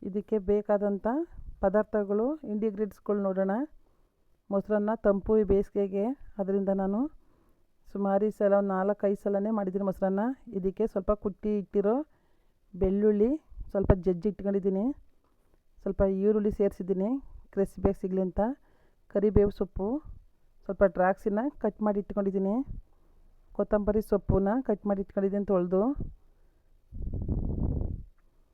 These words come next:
ನೋಡಿ, ಈಗ ಸ್ವಲ್ಪ ಸೌತೆಕಾಯಿನ ಹೆಚ್ಚಿ ಇಟ್ಕೊಂಡಿದ್ದೀನಿ. ಸೌತೆಕಾಯಿ ಕೂಡ ತಂಪು ಬೇಸಿಗೆಗೆ, ಸುಡು ಬಿಸಿಲಿಗೆ ಎಲ್ಲ ತಂಪಾದ ಪದಾರ್ಥಗಳನ್ನ ಯೂಸ್ ಮಾಡಬೇಕು. ಈಗ ದಾಳಿಂಬೆ ಹಣ್ಣು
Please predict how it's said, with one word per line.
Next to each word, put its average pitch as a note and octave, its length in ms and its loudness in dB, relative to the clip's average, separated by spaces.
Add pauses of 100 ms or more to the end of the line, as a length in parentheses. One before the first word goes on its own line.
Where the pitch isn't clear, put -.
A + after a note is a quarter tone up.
(720)
ನೋಡಿ, F#3 200 0 (300)
ಈಗ G3+ 100 -4 (640)
ಸ್ವಲ್ಪ G3 180 -2 (120)
ಸೌತೆಕಾಯಿನ G#3 500 2
ಹೆಚ್ಚಿ - 220 -4
ಇಟ್ಕೊಂಡಿದ್ದೀನಿ. G3 540 0 (880)
ಸೌತೆಕಾಯಿ G3+ 480 0
ಕೂಡ G#3 80 4 (160)
ತಂಪು G#3 260 6 (160)
ಬೇಸಿಗೆಗೆ, G3 500 -2 (600)
ಸುಡು G#3 280 0
ಬಿಸಿಲಿಗೆ G3+ 500 0
ಎಲ್ಲ G3 120 4 (680)
ತಂಪಾದ G3+ 340 2 (100)
ಪದಾರ್ಥಗಳನ್ನ G3+ 560 0
ಯೂಸ್ G3 220 0
ಮಾಡಬೇಕು. F#3+ 380 0 (480)
ಈಗ F#3+ 100 2 (600)
ದಾಳಿಂಬೆ G3 440 4
ಹಣ್ಣು G3+ 200 0